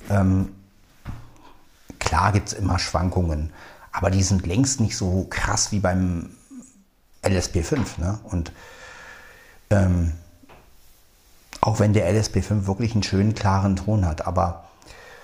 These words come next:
ähm, letztendlich, ja, diese Ungewissheit, das ist das, was mich so ein bisschen, ja, was, wo ich ein bisschen nachdenklich geworden bin und gemerkt habe, hm,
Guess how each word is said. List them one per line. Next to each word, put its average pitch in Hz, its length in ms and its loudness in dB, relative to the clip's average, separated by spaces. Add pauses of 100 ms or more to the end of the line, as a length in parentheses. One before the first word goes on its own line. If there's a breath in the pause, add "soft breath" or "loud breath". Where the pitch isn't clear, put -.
(400 loud breath)
ähm, 90 380 2
letztendlich, - 960 0 (220)
ja, 95 320 0
diese 98 220 0
Ungewissheit, 87 680 2
das 101 180 2
ist 107 140 0
das, 101 160 -2
was 98 140 -4
mich 101 160 -2
so 113 80 -4
ein 95 80 -2
bisschen, 95 380 -2 (640)
ja, 101 180 2
was, 95 300 -2
wo 113 100 0
ich 113 100 -2
ein 120 80 2
bisschen 117 300 2
nachdenklich 98 640 -2
geworden 85 400 -2
bin 95 140 -2
und 92 120 -4
gemerkt 90 460 -4
habe, 90 260 -2
hm, 101 200 -2